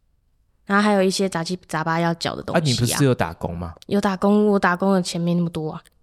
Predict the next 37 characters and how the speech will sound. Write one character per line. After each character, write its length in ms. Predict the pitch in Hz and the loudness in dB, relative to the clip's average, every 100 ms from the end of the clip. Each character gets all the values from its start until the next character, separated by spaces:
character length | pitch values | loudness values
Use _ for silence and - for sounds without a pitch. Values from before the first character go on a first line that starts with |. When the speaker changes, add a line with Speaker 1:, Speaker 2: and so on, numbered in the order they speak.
| _ _ _ | _ _ _
Speaker 2:
哦。 340 | - 90 90 85 | -6 -6 -6 -2
Speaker 1:
前 160 | 202 202 | 0 0
阵 180 | 220 | 0
子 140 | 196 180 | -2 -6
打 160 | 160 | -6
工 220 | 156 180 180 | -4 -2 0
的 200 | 170 160 | -2 -2
薪 220 | 170 175 | -4 -4
水 100 | 156 | -6
都 120 | 160 | -10
比 80 | 170 | -12
较 80 | 156 | -12
少。 380 | - - - - | -12 -14 -18 -6
Speaker 2:
就 120 | 156 | -4
叫 260 | - 156 101 | 0 0 -2
你 80 | |
们 120 | 87 101 | -4 -2
要 120 | 131 | 0
多 180 | 135 135 | 0 0
读 220 | 113 104 | 0 -4
书， 200 | - 117 | -4 -4
去 140 | 127 | -2
家 240 | 120 110 107 | -2 0 -2
教 280 | - 107 | 0 0
哦， 300 | 90 90 87 82 | 0 -6 -8 -6
<laughs> 40 | |
你 80 | 95 | -2
们 320 | 131 160 165 220 214 202 226 220 - - - | 2 6 6 6 4 4 2 2 -4 -12 -10
<laughs> 720 | - 202 - - _ _ - | 0 0 0 -12 _ _ -16
对 240 | - 165 156 | -2 0 2
啊。 320 | 147 143 139 - _ - - - _ _ _ | 2 0 -2 -6 _ -10 -10 -10 _ _ _
啊， 140 | 139 | 0
Speaker 1:
应 40 | 180 | 2
该 160 | 156 | 2
无 40 | 143 | 2
法。 120 | |
Speaker 2:
啊， 40 | - | -2